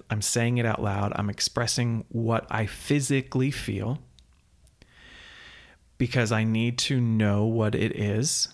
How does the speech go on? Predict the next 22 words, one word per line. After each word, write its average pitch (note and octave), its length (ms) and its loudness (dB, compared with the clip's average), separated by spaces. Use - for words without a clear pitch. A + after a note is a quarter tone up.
One, A2 420 2
so B2 180 2
that G#2+ 160 2
I G#2+ 100 2
can A2+ 160 -4
be G#2 320 0
aware G#2+ 300 0
of G#2 80 0
it G#2 140 0
in G#2+ 240 0
the G2 100 -2
future, B2 500 -2
but B2+ 160 -2
also B2+ 440 2
for A2+ 260 -2
that G#2 220 0
right A2 340 0
now A2+ 240 0
in A2 240 0
this G#2+ 300 0
real G#2+ 200 2
time G2+ 460 -2